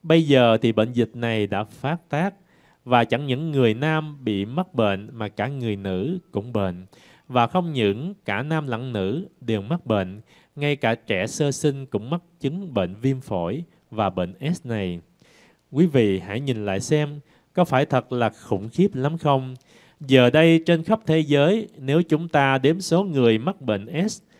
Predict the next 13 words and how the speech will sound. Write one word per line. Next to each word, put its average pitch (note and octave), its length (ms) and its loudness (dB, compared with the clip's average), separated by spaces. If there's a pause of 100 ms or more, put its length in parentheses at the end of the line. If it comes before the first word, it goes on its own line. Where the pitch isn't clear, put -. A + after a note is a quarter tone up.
(200)
và A#2+ 260 0
chứng F#3+ 260 -4
sưng D#3 280 -2
phổi G2+ 280 -2
mới C#3+ 260 -2
này G#2+ 440 -4
thì G2 120 -2
con B2 300 -6
số B2+ 380 -2
không A#2+ 240 -8
phải F#2 300 -8
là A#2 180 -8
nhỏ. F2 500 -6